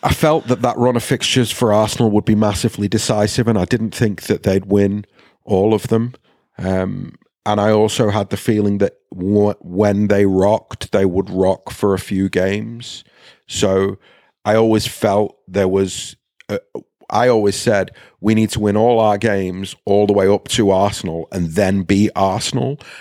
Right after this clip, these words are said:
And then from there, it's game on." And for me, that's exactly what happened, that we got there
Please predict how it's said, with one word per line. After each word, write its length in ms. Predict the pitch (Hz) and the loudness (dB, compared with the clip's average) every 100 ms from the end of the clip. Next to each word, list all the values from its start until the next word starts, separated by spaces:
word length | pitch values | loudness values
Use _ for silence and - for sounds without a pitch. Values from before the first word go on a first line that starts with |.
| - - | -20 -6
And 160 | 98 85 | -4 -4
then 320 | 80 101 101 | -2 0 0
from 280 | - 107 95 | 0 0 2
there, 300 | 90 87 92 | 0 0 -2
it's 140 | 85 | -2
game 320 | - 87 90 82 | -6 -4 -4 -4
on." 260 | 85 87 - - - | -6 -8 -18 -20 -10
And 120 | 95 | -8
for 140 | - 110 | -2 0
me, 160 | 107 | 2
that's 240 | 104 107 - | 2 0 -2
exactly 420 | 95 98 - 104 | -2 -2 0 0
what 220 | 87 76 | 0 -2
happened, 500 | 92 107 95 117 - - _ _ _ _ | -4 -4 -4 -10 -18 -20 _ _ _ _
that 220 | 87 90 - - - - _ _ | -2 -2 -4 -20 -20 -20 _ _
we 440 | - 87 104 101 | -12 0 2 2
got 400 | 85 - 104 98 | 0 -2 -2 0
there 340 | 101 92 95 | 0 0 0